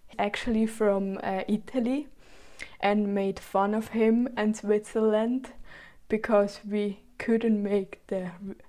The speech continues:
real espresso. Yeah, that's true. But then, um, Favre said to his wife,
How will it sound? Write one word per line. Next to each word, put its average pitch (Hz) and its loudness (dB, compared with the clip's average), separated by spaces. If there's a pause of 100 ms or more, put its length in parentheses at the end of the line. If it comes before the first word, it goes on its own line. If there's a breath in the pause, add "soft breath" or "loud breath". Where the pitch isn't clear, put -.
(140)
real 220 6
espresso. 180 -8 (280 loud breath)
Yeah, 208 2 (960 loud breath)
that's 208 -6
true. 277 4 (640 loud breath)
But 208 4
then, 269 8 (260 loud breath)
um, 202 6 (140)
Favre 214 2
said 208 0
to 220 2
his 196 0
wife, 220 2